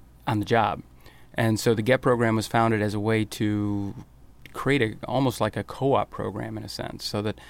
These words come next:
students get an opportunity to pair what they learn in the classroom with what they would actually do on the job. Um, it's been an extreme success for us, um, and actually last year we had, uh, double the number of students that we had this year, or last year rather.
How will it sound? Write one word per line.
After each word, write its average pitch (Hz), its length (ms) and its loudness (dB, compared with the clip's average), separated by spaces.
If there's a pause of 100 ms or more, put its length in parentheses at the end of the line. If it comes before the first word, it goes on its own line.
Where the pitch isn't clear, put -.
(220)
students 127 380 0
get 110 120 0
an 110 80 2
opportunity 107 640 0
to 104 320 -2 (100)
pair 117 320 2
what 110 180 2
they 104 140 0
learn 107 260 0
in 101 120 0
the 98 40 -4
classroom 110 600 0 (340)
with 107 200 -4
what 110 180 -2
they 107 120 0
would 104 140 0
actually 104 240 -2
do 101 140 -4
on 101 100 -4
the 101 80 -8
job. 107 360 -6 (680)
Um, 101 240 -2
it's - 140 -4
been 113 360 2
an 107 140 -4
extreme 117 840 -2
success - 520 -2
for 127 300 -2
us, 139 240 -8
um, 101 300 -2
and 107 100 -4
actually 104 280 -4
last 104 360 -2
year 104 140 -2
we 101 160 -2
had, 98 360 -8
uh, 107 60 -8
double 104 380 0
the 104 80 -2
number 104 260 -2
of 104 80 -14
students 104 380 -4
that - 100 -8
we 107 120 -6
had 101 200 -4
this 110 240 -8
year, 104 220 -2
or 107 120 -2
last 104 380 -4
year 104 60 -2
rather. 101 220 -4